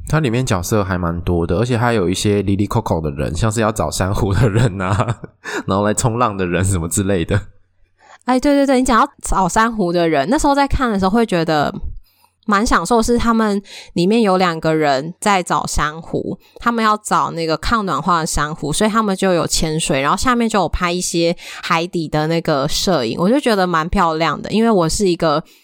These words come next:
Speaker 2: 没有潜水过的人，可是我觉得蛮向往那样子的运动。
Speaker 1: 嗯。
Speaker 2: 对，可是觉得潜，潜水感觉很可怕，也很贵，可是又会有这个想法，这样。
Speaker 1: 你可以先去试试看浮潜啊。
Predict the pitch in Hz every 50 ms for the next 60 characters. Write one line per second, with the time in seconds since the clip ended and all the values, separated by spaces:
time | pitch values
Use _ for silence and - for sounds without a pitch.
0 | _ _ - - 190 220 208 - - 185 165 165 - 170 147 131 165 160 147 -
1 | 131 131 135 - - 147 - 180 175 196 196 180 160 - 156 147 151 151 147 143
2 | - - 185 _ _ _ _ _ _ _ _ _ _ _ _ _ _ _ _ _
3 | _ - - 196 180 185 208 - - - 247 214 190 165 147 143 165 175 175 170
4 | 165 160 - - - 78 - - - - - - - - - _ _ _ _ -
5 | 208 180 156 - 101 - 175 151 127 - 92 - - - - - - - _ _
6 | - - - - _ _ _ _ _ _ _ _ _ _ _ _ _ - - 156
7 | 156 - - - 202 233 247 233 220 202 - - 190 165 170 170 - - - -
8 | 180 175 180 - 202 175 147 - 156 151 151 - 160 175 156 151 - - 180 -
9 | - - - 165 143 143 151 156 165 - - _ - 156 135 90 - - 156 165
10 | 180 208 202 190 214 196 170 - - - 156 151 147 - - 113 - 147 143 -
11 | - - - - - - - - 110 101 104 143 131 127 127 120 123 123 127 123
12 | - 123 117 113 120 113 - 113 104 - - 80 82 - - - 71 60 62 53
13 | 50 - 104